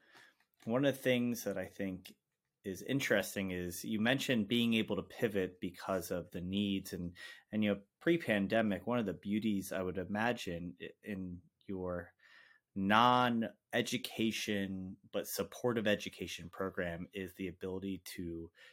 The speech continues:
identify a problem and come up with a solution that, you know, can turn around quite quickly. So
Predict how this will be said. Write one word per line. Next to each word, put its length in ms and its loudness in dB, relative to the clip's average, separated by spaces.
identify 580 4
a 100 4
problem 800 -2
and 180 -6
come 220 -2
up 160 -2
with 120 -4
a 60 -6
solution 840 -2
that, 520 -2
you 100 -8
know, 480 -8
can 260 -4
turn 240 -4
around 380 -2
quite 340 -4
quickly. 560 -10
So 640 6